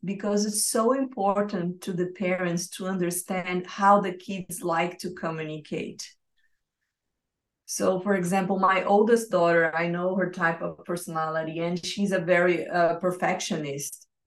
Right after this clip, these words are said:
So she's always late because she wants to get things done perfectly. And my youngest one, she really needs to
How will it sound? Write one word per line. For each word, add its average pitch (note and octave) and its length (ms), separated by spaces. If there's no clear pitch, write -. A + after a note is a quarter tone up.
So - 180
she's G3+ 300
always G3+ 480
late F3 340
because F3+ 400
she F#3+ 140
wants F#3+ 380
to F#3 100
get E3+ 420
things E3 240
done D#3+ 260
perfectly. D#3+ 680
And F#3 200
my F#3 100
youngest A3 560
one, F3 300
she G3+ 260
really G#3 680
needs F#3+ 440
to F3+ 320